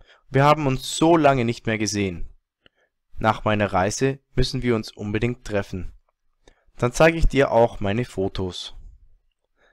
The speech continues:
Wann hast du Zeit? Bis bald und liebe Grüße, Michael. Schreiben Sie eine E-Mail an Michael,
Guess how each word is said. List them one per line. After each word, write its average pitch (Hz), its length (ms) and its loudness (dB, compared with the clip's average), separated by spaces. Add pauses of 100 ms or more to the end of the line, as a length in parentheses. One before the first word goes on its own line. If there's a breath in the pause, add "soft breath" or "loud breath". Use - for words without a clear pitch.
(140)
Wann 110 160 -2
hast 107 180 -4
du 110 60 -6
Zeit? 104 480 -4 (400)
Bis 139 200 -2
bald 185 480 0
und 139 220 -4
liebe 123 240 0
Grüße, 107 540 -6 (400)
Michael. 92 600 -6 (2250)
Schreiben 175 480 4
Sie 151 420 -2 (160)
eine 113 300 -2 (100)
E-Mail 123 440 0
an 123 280 0
Michael, 92 580 -2